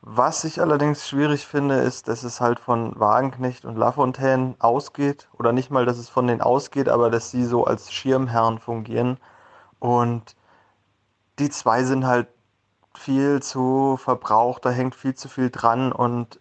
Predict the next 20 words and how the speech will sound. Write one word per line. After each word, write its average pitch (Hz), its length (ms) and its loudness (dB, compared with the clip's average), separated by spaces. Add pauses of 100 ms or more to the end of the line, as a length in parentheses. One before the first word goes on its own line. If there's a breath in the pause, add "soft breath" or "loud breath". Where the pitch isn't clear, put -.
ähm, 117 520 0
da 117 120 4
möchte 123 320 0
sich, 123 280 -4 (300)
möchten 131 420 -8
sich 127 200 -10
vielleicht 123 400 0
junge, 135 240 4
äh, 127 560 2
oder 120 400 -6 (240)
nicht 110 240 -12
junge, 123 340 2
aber 117 200 2
neue 127 280 4
Köpfe, 139 540 0 (560 loud breath)
frische 147 340 0
Köpfe 143 360 -2
nicht 135 260 -2
unbedingt, 147 840 2
äh, 131 580 2